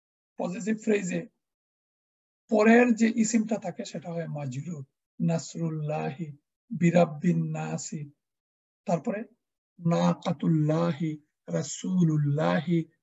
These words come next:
দারুস সালামি, ওয়াদাল্লাহি। তাহলে আমরা এই দুইটা ফ্রেজের কম্পারিজন, তার অর্থ, তার স্ট্রাকচার, তার ক্যারেক্টার আমরা বুঝতে পারলাম।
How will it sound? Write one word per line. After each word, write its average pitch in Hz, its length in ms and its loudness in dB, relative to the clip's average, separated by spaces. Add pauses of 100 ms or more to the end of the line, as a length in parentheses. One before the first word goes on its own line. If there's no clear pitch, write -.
(220)
দারুস 170 580 2
সালামি, 170 680 2 (340)
ওয়াদাল্লাহি। 151 960 0 (680)
তাহলে 233 240 8
আমরা 220 220 8
এই 254 380 6
দুইটা 240 920 0
ফ্রেজের 208 420 -2
কম্পারিজন, 220 720 2 (480)
তার 175 120 -2
অর্থ, - 360 -2 (480)
তার 175 100 -4
স্ট্রাকচার, 285 640 -2 (440)
তার 180 120 -6
ক্যারেক্টার 185 520 -2 (300)
আমরা - 180 2
বুঝতে 135 260 -2
পারলাম। 120 240 -12